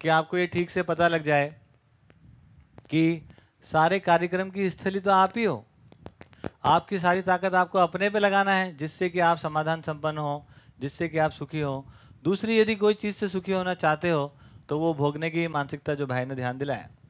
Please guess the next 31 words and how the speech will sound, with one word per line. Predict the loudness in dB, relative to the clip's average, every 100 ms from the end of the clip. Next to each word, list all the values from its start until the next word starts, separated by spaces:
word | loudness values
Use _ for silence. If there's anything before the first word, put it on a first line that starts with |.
| _ _ _ _ _ _ -20 -20 -20 -20 _ _ _ -20 -20 -20 -20 -20 -20 -12
तो | -8
क्या | 2 2
कहा? | 4 4 4 0 -12 -20 _ _ _
यदि | -2 -2
मैं | -2 -4
सुखी | -6 -4 0
होता | 0 2
हूँ, | 2 0 -2
तो | -4
संबंध | -2 -2 -2 -2 -2
में | -2 -2 -4
शिकायत | -4 0 2 2
मुक्त | -2 -8 -4
मैं | 0 2
होता | 2 -2
हूँ, | -6 -8 _ _ _ -20 -20 _ _ -20 -20 -20 -20 _ -20 _ _ _ _ _ _ _ _ -4
और | 0 0
उसका | 0 -2
फलन | -2 -2 -4 -4
ये | -2
होता | -2 -2 -2
है, | -2 -4 -8 _ _ _ _ _
चूंकि | -10 -6 -4
सभी | -2 -4
सुखी | -6 -8 -6
होना | -4 -4
चाहते | -2 -2 -2
हैं, | -6
तो | -6
मेरे | -6 -4 -4
साथ | -2 -4